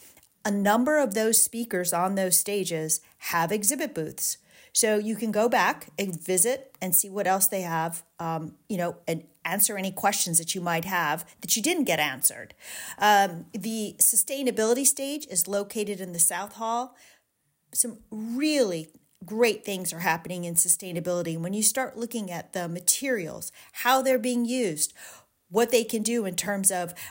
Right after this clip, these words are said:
recycling, in terms of circularity, um, what's happening with, uh, new regulations regarding sustainability. When you say something is sustainable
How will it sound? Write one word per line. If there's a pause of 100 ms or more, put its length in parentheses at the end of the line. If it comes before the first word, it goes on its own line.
(120)
recycling, (300)
in
terms
of
circularity, (420)
um, (260)
what's
happening
with, (100)
uh, (120)
new
regulations (120)
regarding
sustainability. (560)
When
you
say
something
is
sustainable